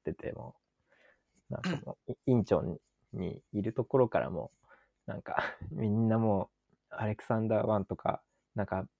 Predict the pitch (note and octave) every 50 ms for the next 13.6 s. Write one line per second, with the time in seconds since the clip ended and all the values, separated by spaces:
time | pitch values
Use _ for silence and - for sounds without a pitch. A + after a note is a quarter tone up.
0 | _ _ _ _ _ - - - A2+ F#2+ A2+ G#2+ G2 - A2+ - F#2 - F2 F2
1 | F2+ F#2 - _ _ _ _ _ - - - G2 F2+ F2+ G2 G2+ G2+ E2+ F2+ F#2
2 | - - - - - _ _ _ _ - - - _ _ _ _ - G#2 - -
3 | A#2+ A#2 A2+ - - - - - - - - - - _ _ _ _ _ _ _
4 | _ _ _ _ _ _ _ - - G2+ F2+ G2 G2+ G2+ - - - - - F2+
5 | F#2 - - - - - - F#2+ - - - - - - - - _ _ _ _
6 | _ - - - - G#2+ G2 - A2 G2 - G#2 F#2 - - - - A2 - -
7 | _ _ _ _ _ - - - - - _ - - A#2+ A2+ A2 G#2 G2 G2 G2
8 | G#2 G#2 G#2 - G#2 - A2+ G#2+ G#2 - - - G2+ F#2+ - - - G#2+ - -
9 | - - - - - F2 F2 F2 - - - - - - - _ - - - -
10 | _ _ _ _ - - - A#2 A2+ A#2 B2 C3 B2+ A#2+ B2 - _ _ - A#2
11 | A#2 A#2+ B2 A2+ G2+ G2+ - - - - F#2+ F#2 - - - _ _ - G2+ -
12 | - - _ _ _ _ _ _ _ - G#2+ G2+ - - - G#2+ - - _ -
13 | - - - - - - - G#2+ - - - -